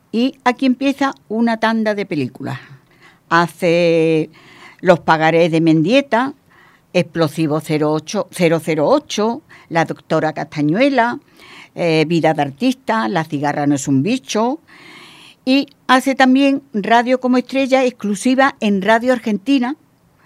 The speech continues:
con Mapi Cortés, que también fue un artista que, eh, se conoció aquí en España.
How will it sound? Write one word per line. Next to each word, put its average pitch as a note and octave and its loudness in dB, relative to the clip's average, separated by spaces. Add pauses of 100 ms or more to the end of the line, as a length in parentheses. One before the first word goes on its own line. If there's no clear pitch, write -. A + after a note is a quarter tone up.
(360)
con F#3+ -2
Mapi G3 -2
Cortés, D4 -6 (640)
que F3+ -4
también D#3 -2
fue E3 -12
un E3+ -2
artista G#3 -6
que, D3+ -6
eh, D#3+ -10 (240)
se G3+ -8
conoció F#3 0
aquí A3+ -2
en G#3+ -2
España. B2+ -8